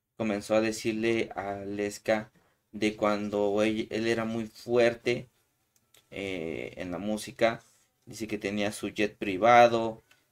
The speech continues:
cerca de su casa y que en muchas ocasiones invitaba a actrices o a modelos, eh, reconocidas, pero que obviamente no iba a decir sus nombres, que las invitaba a cenar a su casa.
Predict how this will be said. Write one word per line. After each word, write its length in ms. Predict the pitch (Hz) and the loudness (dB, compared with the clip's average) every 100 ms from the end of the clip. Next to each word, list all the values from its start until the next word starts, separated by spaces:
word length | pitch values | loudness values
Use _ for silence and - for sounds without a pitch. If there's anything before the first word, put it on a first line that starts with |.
| - | -6
cerca 340 | 117 110 95 | -6 -4 -4
de 100 | 90 | -6
su 200 | - - | -10 -6
casa 760 | - 123 120 - 120 113 113 _ _ _ _ _ _ - | 6 8 8 4 2 0 -4 _ _ _ _ _ _ -14
y 200 | 104 104 | -10 -6
que 120 | 107 | -4
en 80 | 101 | -2
muchas 280 | 104 113 104 | -2 -4 -6
ocasiones 720 | - 95 - 104 104 110 - _ _ _ | -6 -8 -4 -4 -4 -4 -10 _ _ _
invitaba 800 | - 107 101 101 - 107 110 113 | -8 -6 -6 -2 4 4 6 4
a 300 | 107 73 95 | 4 2 -2
actrices 920 | 90 _ - 113 113 110 - 110 107 - | -4 _ -8 -4 -4 -4 -2 0 -2 -6
o 120 | 85 | -10
a 40 | 90 | -10
modelos, 840 | 87 90 107 110 107 104 104 - _ _ _ _ _ _ | -8 -2 0 0 2 0 0 -12 _ _ _ _ _ _
eh, 300 | - 101 101 | -6 -2 -2
reconocidas, 1000 | 98 95 104 98 92 - 123 110 117 - - | -2 -6 -4 -6 -6 -2 2 4 2 -2 -6
pero 200 | 90 90 | -6 -6
que 80 | 95 | -4
obviamente 420 | 110 107 107 110 | -2 -2 -4 -4
no 80 | 104 | -2
iba 120 | 104 | 0
a 40 | |
decir 280 | 104 101 95 | -2 -4 -10
sus 220 | - 123 | -8 -6
nombres, 500 | 120 117 113 120 123 _ _ _ _ _ _ - | -2 -2 0 -2 -4 _ _ _ _ _ _ -6
que 100 | 104 | -2
las 200 | 120 123 | -2 -2
invitaba 340 | 113 - 147 | 0 6 6
a 20 | |
cenar 260 | - 135 135 | 4 -2 0
a 60 | |
su 140 | 151 - | -2 0
casa. 380 | 160 160 151 | 0 0 -4